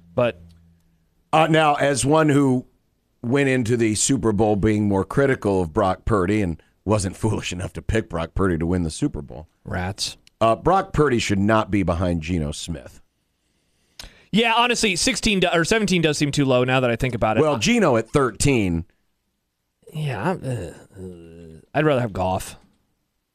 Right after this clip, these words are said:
Speaker 1: See, it's just the, the issue with Purdy, and, and this brings back all the discussions from last season, it's just like, how do you balance his production, which is spectacular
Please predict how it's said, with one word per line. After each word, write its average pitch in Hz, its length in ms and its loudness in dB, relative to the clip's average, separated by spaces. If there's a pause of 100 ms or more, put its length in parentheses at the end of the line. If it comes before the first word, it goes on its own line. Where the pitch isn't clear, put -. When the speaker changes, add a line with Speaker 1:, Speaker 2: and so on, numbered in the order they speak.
(1200)
Speaker 1:
See, 311 120 0
it's 302 120 0
just 277 180 -2 (140)
the, 240 320 0
the 240 160 -2
issue 285 220 0
with 208 180 -2
Purdy, 190 480 2
and, 151 200 -2
and 135 180 -6 (300)
this 120 200 -6
brings 117 260 -6
back 113 280 -4
all 110 200 -2
the 110 80 -4
discussions 110 480 -6
from 104 140 -10
last 104 180 -6
season, 160 240 -2
it's 135 80 -2
just 147 160 -2
like, 147 160 0 (320)
how 214 220 0
do 269 60 0
you 247 100 2
balance 208 480 0 (100)
his 202 160 0
production, 220 440 0
which 185 180 0
is 151 180 -2 (120)
spectacular 165 920 -2